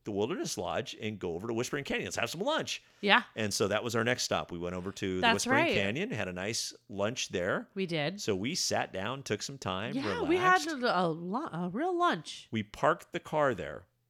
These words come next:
Speaker 2: Yes, we did.
Speaker 1: Then we hopped on one of the shuttle boats, which took us right over to the Magic Kingdom area, right? To the launch area.
Speaker 2: Yep.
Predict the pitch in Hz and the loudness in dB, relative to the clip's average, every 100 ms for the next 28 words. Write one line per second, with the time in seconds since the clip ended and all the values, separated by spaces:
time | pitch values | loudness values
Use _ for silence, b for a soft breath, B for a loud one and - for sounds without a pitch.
0 | - 185 202 170 165 - - - _ _ | -8 -6 -4 -6 -8 -8 -12 -12 _ _
1 | - 90 90 110 143 180 196 - _ 101 | -16 -10 0 4 4 2 -2 -6 _ -6
2 | 104 101 - - 127 123 - 123 120 120 | -4 -4 -6 -2 -2 0 0 2 2 0
3 | 120 - - 92 104 120 113 113 110 101 | -6 -16 -8 -4 -2 -2 -6 -4 -2 -2
4 | 98 101 - - - 127 95 80 78 110 | -4 -6 -10 -8 0 2 2 -2 -6 -6
5 | - - - _ _ _ _ - 101 - | -10 -12 -16 _ _ _ _ -8 -6 -4
6 | 113 104 - 87 92 92 104 95 107 - | -2 -2 -4 -4 -2 0 0 -2 -6 -8
7 | 95 95 92 95 - 101 92 90 80 80 | -6 -6 -6 -8 -6 -4 -4 -8 -6 -4
8 | 73 71 82 98 - 92 87 90 90 - | -4 -6 -6 -6 -8 -8 -6 -4 -6 -6
9 | 73 60 50 - 139 - | -6 -8 -10 -10 -8 -8